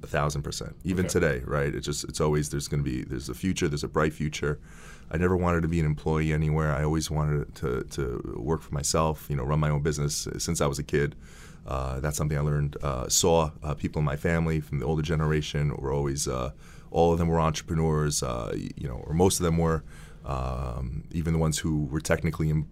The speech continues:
Speaker 1: uh, worked at bigger companies had their own separate entrepreneurial pursuits.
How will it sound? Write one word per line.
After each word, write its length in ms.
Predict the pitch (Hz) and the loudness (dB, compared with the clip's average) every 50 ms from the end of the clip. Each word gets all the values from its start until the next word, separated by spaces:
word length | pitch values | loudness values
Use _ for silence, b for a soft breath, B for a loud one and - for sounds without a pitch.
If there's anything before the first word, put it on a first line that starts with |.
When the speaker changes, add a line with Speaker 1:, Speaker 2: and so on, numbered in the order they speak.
| - | -6
Speaker 1:
uh, 260 | - 69 69 67 67 - | -4 -4 -2 -2 -2 0
worked 280 | - 87 98 98 95 - | 2 4 4 4 6 4
at 260 | 80 73 - - - | 2 0 0 -2 0
bigger 220 | 92 85 78 87 | 0 2 2 2
companies 600 | 82 - 127 123 123 - 101 87 85 82 78 - | 2 4 4 4 4 4 4 4 4 2 2 0
had 240 | - 85 82 78 76 | 0 2 2 2 2
their 160 | 78 78 78 | 2 2 2
own 160 | 78 76 73 76 | 2 2 2 2
separate 480 | - 90 76 71 - 78 73 - - B B B B B B | 2 2 2 2 2 2 0 0 -2 B B B B B B
entrepreneurial 800 | - 76 73 - - - 82 78 78 78 78 76 76 73 69 | -2 -2 -2 -2 -2 0 0 2 4 4 4 4 2 2 0
pursuits. 580 | - - 76 - - 95 92 87 80 - - - | -2 -4 -4 0 2 2 2 2 2 0 -4 -6